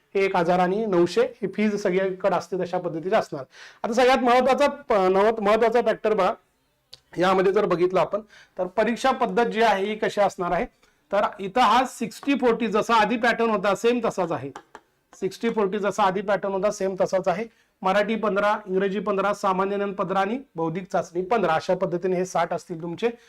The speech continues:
लेवल कुठल्या दर्जापर्यंत नॉन टेक्निकलची प्रॅक्टिस करायची आहे तुम्हाला, तर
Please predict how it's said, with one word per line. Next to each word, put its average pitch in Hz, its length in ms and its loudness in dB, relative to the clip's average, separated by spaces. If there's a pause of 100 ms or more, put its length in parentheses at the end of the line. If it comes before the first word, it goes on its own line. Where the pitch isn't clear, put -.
(240)
लेवल 220 380 2
कुठल्या 226 280 0
दर्जापर्यंत 247 600 2
नॉन 233 220 2
टेक्निकलची 226 440 2
प्रॅक्टिस 226 380 0
करायची 208 260 2
आहे 196 80 -6
तुम्हाला, 208 260 2 (360)
तर - 80 -12